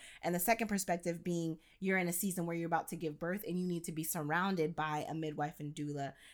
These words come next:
in order to give birth to your promises. So to ensure that we're all on the same page, um, I wanna give the,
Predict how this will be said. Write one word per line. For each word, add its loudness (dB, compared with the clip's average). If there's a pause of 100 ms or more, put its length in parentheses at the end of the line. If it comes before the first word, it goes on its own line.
(140)
in 0
order 0
to -2
give -2
birth -4 (100)
to -2 (180)
your -6
promises. -4 (880)
So 8 (420)
to 8
ensure 8
that 8
we're 8
all 10
on 6
the 4
same 0
page, 2 (380)
um, 10
I 4
wanna 4
give 4 (260)
the, 0